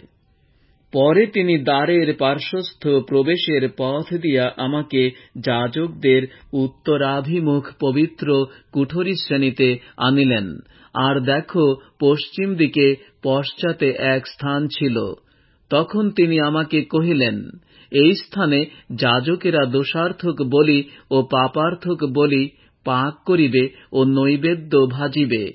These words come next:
যেন তাহারা প্রজাদিগকে পবিত্র করিবার জন্য তাহা বহিঃপ্রাঙ্গণে লইয়া না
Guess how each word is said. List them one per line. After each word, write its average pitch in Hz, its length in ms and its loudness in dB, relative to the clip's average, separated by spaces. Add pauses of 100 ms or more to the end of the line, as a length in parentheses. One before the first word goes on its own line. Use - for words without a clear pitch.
(360)
যেন 143 360 0
তাহারা 156 500 0 (220)
প্রজাদিগকে 156 840 0
পবিত্র 156 520 0
করিবার 156 540 2
জন্য 131 440 0 (300)
তাহা 139 320 0 (140)
বহিঃপ্রাঙ্গণে 151 1120 0
লইয়া 135 520 0
না 131 280 0